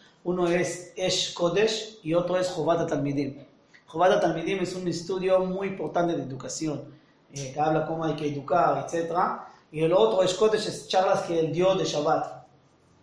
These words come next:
eh, Parashat Shavua. Muy lindo, los dos libros, muy profundos.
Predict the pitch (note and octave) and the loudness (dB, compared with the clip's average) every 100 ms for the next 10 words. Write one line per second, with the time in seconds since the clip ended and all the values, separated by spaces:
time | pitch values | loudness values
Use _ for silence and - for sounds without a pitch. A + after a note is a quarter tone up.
0 | - D3+ D3 C#3+ C#3 C#3 D3+ - C#3+ F3+ | -16 -6 -4 -2 -4 -4 -2 -2 2 2
1 | F3+ F3 F#3 G#3+ G#3 G#3 G3+ D#3+ D#3 F3 | 2 0 2 4 4 2 2 4 4 2
2 | F3 F#3 E3 D#3 C#3+ C#3+ C#3+ | 2 0 0 -4 -6 -8 -8